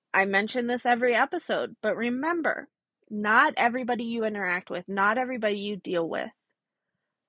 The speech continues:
is listening to astrology podcasts. They're not researching astrology. They're not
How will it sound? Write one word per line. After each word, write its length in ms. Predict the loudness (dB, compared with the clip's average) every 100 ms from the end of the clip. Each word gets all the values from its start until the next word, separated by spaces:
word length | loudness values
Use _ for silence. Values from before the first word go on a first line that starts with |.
| _ 0
is 300 | 0 0 -4 -8
listening 560 | 0 0 0 -2 -2 -2
to 300 | -2 -2 -4 _ -8 0
astrology 600 | 0 4 4 4 0 -4
podcasts. 680 | -2 -4 -4 -8 -8 -12 -20 -6
They're 220 | 0 2
not 320 | 4 4 2
researching 720 | -2 -2 -2 0 -2 -2 -4 -4
astrology. 720 | -2 2 2 0 -6 -12 -14 _ _ _ _ _ _ _ _ -4
They're 220 | 0 4
not 300 | 6 6